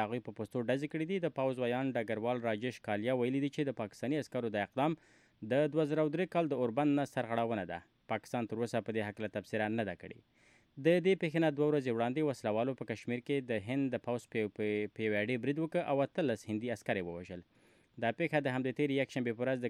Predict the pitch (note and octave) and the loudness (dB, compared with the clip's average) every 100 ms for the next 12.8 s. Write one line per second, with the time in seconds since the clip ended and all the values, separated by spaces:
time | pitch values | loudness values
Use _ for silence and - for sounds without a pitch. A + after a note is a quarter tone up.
0 | A2+ G#2+ B2+ B2 A#2 A2 A#2 C#3+ A#2 A2+ | -2 -2 -2 -2 0 0 0 -2 -4 -4
1 | G2+ - F#2+ - F2 - _ - A2+ C3 | -4 -4 -10 -10 -16 -16 _ -6 -2 -2
2 | - A#2+ - A2+ A2+ G#2+ - G2+ G#2+ G2+ | -4 -8 -4 -2 0 -2 -4 -4 -2 -4
3 | G2 G2 A2 _ _ _ _ - C3 B2+ | -6 -6 -8 _ _ _ _ -6 -4 -4
4 | G#2 F2+ - D2 - _ _ _ _ _ | -6 -12 -14 -18 -20 _ _ _ _ _
5 | _ _ _ _ _ _ _ _ _ _ | _ _ _ _ _ _ _ _ _ _
6 | - D#3 D#3+ F#3+ F3+ A3 F3+ D#3 - D#3+ | -2 2 4 4 4 4 4 2 2 0
7 | D#3+ D#3 C3+ A#2 C#3+ C#3+ C3 A2+ G#2+ D#3+ | 2 0 0 0 2 2 0 -2 -2 0
8 | C#3 A2 G#2+ A#2 C3 C3+ A2+ A2 B2 B2 | 2 0 -2 -2 0 0 0 0 -2 -2
9 | A#2 G2 - F2+ F#2+ - _ C3+ D3 D3+ | -2 -4 -6 -12 -12 -14 _ 2 4 4
10 | D#3+ D#3+ C#3+ B2+ C#3+ C#3 C#3+ D3 C#3 E3 | 2 2 0 2 2 2 2 2 2 0
11 | D3+ C#3+ A#2+ - D3 D3 C3 A#2 G#2 C#3+ | 0 -2 -2 -2 -4 -2 -2 -4 0 0
12 | C3+ B2+ C#3+ C#3 A2+ B2 A2 C3 | 0 0 -2 -2 -2 -2 0 -2